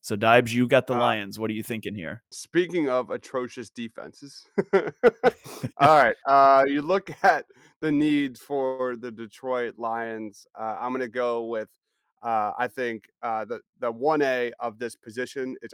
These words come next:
Speaker 2: arguably the best position in the draft, at least when it comes to depth. Uh, I'm gonna go Devin Witherspoon out of Illinois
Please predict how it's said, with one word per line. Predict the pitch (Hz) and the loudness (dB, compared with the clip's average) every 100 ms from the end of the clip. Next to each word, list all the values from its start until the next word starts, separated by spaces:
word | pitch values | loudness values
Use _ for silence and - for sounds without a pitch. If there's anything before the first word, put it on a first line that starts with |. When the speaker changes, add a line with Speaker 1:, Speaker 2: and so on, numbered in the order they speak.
| - | -6
Speaker 2:
arguably | 127 120 120 113 | -6 -4 -6 -4
the | 113 143 | -2 0
best | 127 - | 0 -2
position | - 110 117 110 107 | -12 -12 -12 -10 -10
in | 113 | -8
the | 101 | -10
draft, | 107 113 120 120 120 - - | -6 -2 -2 0 0 -2 -14
at | 101 | -12
least | 120 127 - _ _ | -8 -10 -12 _ _
when | - 110 | -8 -6
it | 95 | -4
comes | 131 120 - | -6 -6 -8
to | 104 - | -16 -2
depth. | 139 151 - _ _ _ _ _ | 0 0 -4 _ _ _ _ _
Uh, | 120 120 | 2 2
I'm | 131 151 | 4 4
gonna | 170 | 2
go | 131 139 131 120 | 2 4 6 4
Devin | 107 135 135 131 | 0 0 0 0
Witherspoon | 123 117 110 127 113 104 | -4 -6 -8 -10 -10 -10
out | - 117 | -6 -4
of | 117 107 | -4 -8
Illinois | 131 123 117 117 113 110 104 | -6 -4 -4 -4 -2 -4 -6